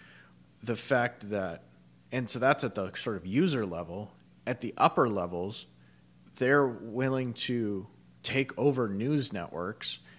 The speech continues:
and be ruthlessly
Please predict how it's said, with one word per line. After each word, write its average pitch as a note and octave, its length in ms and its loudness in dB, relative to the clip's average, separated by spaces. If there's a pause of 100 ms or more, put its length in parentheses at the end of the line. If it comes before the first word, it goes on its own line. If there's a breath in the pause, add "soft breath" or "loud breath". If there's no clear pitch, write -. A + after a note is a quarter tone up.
(320 loud breath)
and G2+ 500 -4 (400)
be B2 300 0
ruthlessly F#2+ 1200 -2